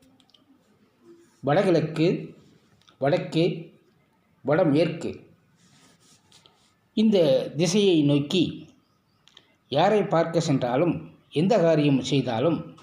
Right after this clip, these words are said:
தொழில் வியாபாரம் செய்தாலும் அற்புதமாக இருக்கும். அதேபோல தேய்பிறை சஷ்டி திதியில் பிறந்தவர்கள்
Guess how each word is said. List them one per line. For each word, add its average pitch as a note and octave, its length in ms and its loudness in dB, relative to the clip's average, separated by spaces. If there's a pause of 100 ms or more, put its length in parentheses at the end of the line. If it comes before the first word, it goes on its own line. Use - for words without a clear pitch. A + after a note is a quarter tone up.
(220)
தொழில் F#3+ 420 0
வியாபாரம் D#3 520 2
செய்தாலும் C3+ 640 -2 (800)
அற்புதமாக D#3 640 0 (120)
இருக்கும். - 340 -10 (1700)
அதேபோல D#3 440 0 (1300)
தேய்பிறை G#3 440 2 (280)
சஷ்டி F#3+ 300 0 (100)
திதியில் E3 400 2 (1120)
பிறந்தவர்கள் D3 640 0